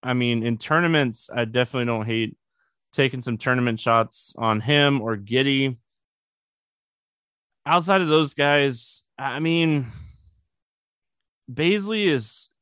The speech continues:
is cheap enough, I think, where you can,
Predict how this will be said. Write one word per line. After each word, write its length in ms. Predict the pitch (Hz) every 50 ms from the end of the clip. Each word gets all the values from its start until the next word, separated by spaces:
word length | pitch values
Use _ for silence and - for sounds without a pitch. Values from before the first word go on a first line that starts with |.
| _ _
is 200 | 139 139 123 - - _ _ _ _ _ _ _ -
cheap 320 | - - 175 180 175 170
enough, 480 | 165 139 135 135 143 139 - - _ _ _ _ _ _ _ _ _ _ _ -
I 100 | 131 127
think, 360 | - 147 143 143 139 131 - -
where 240 | 127 131 127 123 120
you 220 | 123 123 127 123
can, 340 | - 135 123 120 120 110 -